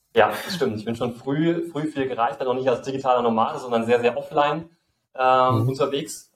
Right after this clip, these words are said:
Speaker 1: ähm, in den Jobs. Und ja, was dann, was dann wirklich spannend war, ist, dann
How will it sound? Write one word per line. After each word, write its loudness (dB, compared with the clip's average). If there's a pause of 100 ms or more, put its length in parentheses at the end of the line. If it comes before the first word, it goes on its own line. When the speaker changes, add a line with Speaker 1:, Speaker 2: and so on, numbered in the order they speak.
(100)
Speaker 1:
ähm, -2
in -14
den -8
Jobs. -6 (840)
Und -4 (1120)
ja, 2
was -6
dann, 0 (120)
was 0
dann 4
wirklich -4
spannend -8
war, 6
ist, -12
dann -2